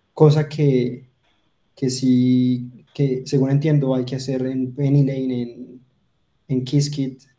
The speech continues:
eh, incluso en, en unos más rápidos como Q lax, también hay que hacer esa definición. O sea, es, es, no sé, es,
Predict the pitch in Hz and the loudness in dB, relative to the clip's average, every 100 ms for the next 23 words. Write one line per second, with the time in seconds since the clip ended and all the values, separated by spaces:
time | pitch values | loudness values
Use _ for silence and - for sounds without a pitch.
0 | - 131 127 120 143 139 139 143 151 147 | -6 -2 -2 0 -2 2 2 4 4 4
1 | 147 143 135 131 139 151 147 143 135 139 | 2 0 -2 -4 0 2 4 4 2 -2
2 | 139 131 123 - 147 127 123 - - _ | -4 -4 -6 -2 -2 -2 -4 -10 -14 _
3 | _ _ _ _ _ 135 127 127 127 127 | _ _ _ _ _ -2 2 2 0 -2
4 | 139 135 127 131 139 131 123 120 - 123 | -4 -6 -6 -4 -4 -6 -6 -6 -8 -10
5 | 120 131 123 143 143 139 143 143 - 156 | -10 -12 -6 0 0 0 -4 -6 -6 -2
6 | 143 143 127 123 139 127 - - | 2 2 -2 -6 -6 -6 -8 -16